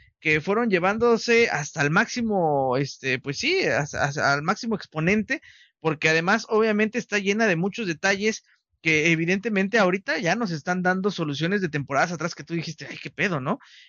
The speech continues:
Este, no dudo que a lo mejor algo vaya a pasar en estos dos capítulos, este, con referente a la, a la, a, a la número siete, a la hermana, este, que, que apareció en esta segunda temporada, porque se supone que en teoría habían dicho los,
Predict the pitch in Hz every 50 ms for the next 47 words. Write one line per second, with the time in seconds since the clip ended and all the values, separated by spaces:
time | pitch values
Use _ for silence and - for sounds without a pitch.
0 | _ - - 139 - - 151 151 175 208 269 247 302 311 311 330 277 - 214 208
1 | 196 185 170 - 240 269 254 - - 247 240 262 254 233 208 208 220 220 226 147
2 | 151 - 196 196 180 185 170 - 190 170 165 175 - 190 170 - 180 - - 185
3 | 180 165 151 - - - 139 131 - - - 127 - - 135 131 135 135 127 -
4 | 147 131 139 147 - 185 175 147 131 127 104 87 135 135 131 127 110 95 78 92
5 | 123 120 104 - - 127 123 127 131 135 151 170 170 160 - - 170 - 190 170
6 | 143 135 139 151 160 165 190 247 - - - - _ _ _ - - 120 120 120
7 | - - - - 135 131 113 110 123 135 135 120 113 - 143 135 - - 135 135
8 | - 165 165 180 165 - 151 156 147 160 170 165 165 139 160 156 175 190 - -
9 | 185 170 - - 202 196 - 170 147 - 165 - - 285 330 320 285 - 208 196
10 | 185 185 190 214 254 254 240 233 226 220 233 214 - 220 208 202 196 190 -